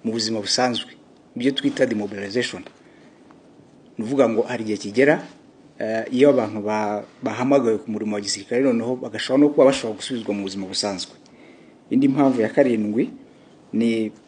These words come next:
kugabanya umubare w'ingabo, nabyo ni uburyo bumwe abantu bashobora kuva mu gisirikare. Eh, impamvu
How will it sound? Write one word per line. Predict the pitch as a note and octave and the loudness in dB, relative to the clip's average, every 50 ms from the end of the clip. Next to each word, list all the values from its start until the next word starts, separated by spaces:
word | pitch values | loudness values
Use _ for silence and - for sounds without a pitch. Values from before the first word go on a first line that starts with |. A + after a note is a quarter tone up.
| _ - - - - - | _ -20 -20 -20 -14 -6
kugabanya | - C3+ B2+ B2 A#2+ A#2 B2 A#2+ - - C#3 B2 A#2+ A2 A2+ A2+ A2 A2+ A2+ A#2+ A#2 - - | -2 2 2 4 2 2 0 -2 -6 -10 0 2 2 2 4 2 2 2 2 0 0 -2 -4
umubare | A2+ G#2+ G#2+ A2 B2+ C#3 D3 D#3 E3+ | -4 -2 2 6 6 8 8 8 6
w'ingabo, | - C3 C3+ D3 C#3 - A2+ G#2+ A2 C#3+ - - - - - - - _ _ _ _ _ _ - | 6 4 4 6 6 4 2 0 0 -2 -2 -4 -10 -20 -20 -20 -20 _ _ _ _ _ _ -6
nabyo | A#2+ A2+ A#2+ B2+ B2+ C#3+ C#3+ C#3+ D3 C#3+ C#3+ C#3+ - | -6 -4 -4 2 6 8 8 8 6 2 -8 -12 -10
ni | G#2+ G#2 | -8 -6
uburyo | G#2+ A#2 B2 C3+ D3 C#3+ | -4 -4 2 6 6 8
bumwe | C3+ C#3 C3+ C#3 D3 D3 B2 | 8 8 6 4 4 2 -2
abantu | A#2 G#2+ G#2 G#2 G#2+ G#2 | -6 -6 -6 -8 -8 -10
bashobora | - - C#3 B2+ - | 0 2 2 2 2
kuva | - G#2+ G#2 | 0 -4 -4
mu | G2+ G2 | -4 -4
gisirikare. | F#2 - - - - - - G#2+ - - - - - - - - - - - _ - _ - - _ _ | -6 -8 -8 -10 -10 -8 -8 -4 -4 -4 -4 -4 -12 -20 -20 -20 -20 -20 -20 _ -20 _ -20 -20 _ _
Eh, | A2+ A2+ A#2 A2+ A2 A2 - - | -2 0 0 0 -2 -4 -4 -10
impamvu | B2 G#2+ A2 D3+ E3+ F3+ F3 E3 D3 C#3+ C#3 C3+ B2+ - | -12 -8 0 2 4 4 4 4 2 2 2 2 2 0